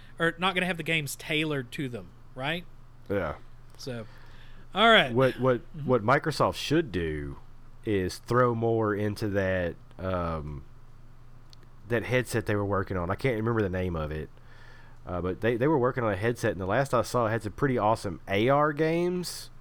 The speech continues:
Speaker 1: Hmm.
Speaker 2: Um,
Speaker 1: Well, they did have the, it, like, almost a Microsoft Glasses thing, um, similar to the Google ones a while
Speaker 2: The,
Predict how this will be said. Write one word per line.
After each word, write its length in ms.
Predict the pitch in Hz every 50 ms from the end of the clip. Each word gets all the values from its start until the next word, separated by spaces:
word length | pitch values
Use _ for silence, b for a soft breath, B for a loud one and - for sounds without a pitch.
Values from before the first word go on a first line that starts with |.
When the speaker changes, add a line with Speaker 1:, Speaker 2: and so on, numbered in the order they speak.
| -
Speaker 1:
Hmm. 160 | 277 302 254 147 B B B B B B - - - - 113
Speaker 2:
Um, 560 | 113 107 98 92 87 80 76 73 71 69 69 b b b b b b b b b - - - - - - - - - - -
Speaker 1:
Well, 100 | - 190
they 120 | 190 208 202
did 160 | 220 254 277
have 160 | 247 269 262 233
the, 260 | 240 220 196 175 170 180
it, 80 | 190 185
like, 180 | 190 190 196
almost 300 | 196 190 190 185 - -
a 40 | 156
Microsoft 560 | 143 147 156 165 - 170 - - 160 147 120 -
Glasses 880 | 139 135 139 143 147 143 139 - 151 139 127 123 113 - - - - -
thing, 500 | - 135 131 127 123 120 123 123 120 123 - -
um, 500 | 127 131 131 127 120 117 113 110 110 110 - - - - - - - -
similar 340 | - - 214 208 208 202 190
to 120 | - 196 165
the 160 | 160 147 143
Google 360 | 131 143 160 165 156 143 131 123
ones 380 | 117 110 107 104 - - - - - - - - - - - - - - - - - - - -
a 60 | 151
while 160 | 156 156 147 143
Speaker 2:
The, 80 | 135